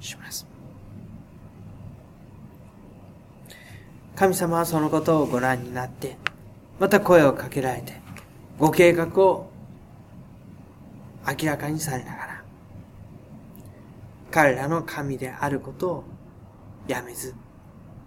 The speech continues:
見捨てず、その歩みが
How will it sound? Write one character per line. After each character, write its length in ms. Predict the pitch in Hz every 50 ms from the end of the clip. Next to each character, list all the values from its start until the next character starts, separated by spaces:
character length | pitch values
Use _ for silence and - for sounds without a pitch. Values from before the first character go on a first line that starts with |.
| - - - - -
見 120 | 135 135 127
捨 120 | - -
て 120 | - 135 127
ず、 160 | - - - - - - - - - - - - - - - - - - - - - - - - - - - - - - - - - - - - - - - - - - - - - - - - - - - - - - - - - - - - - - - - - - - - - - - -
そ 160 | - - 156
の 200 | 131 123 123 - -
歩 320 | 113 123 123 120 123 127
み 60 | 127
が 220 | 139 165 170 160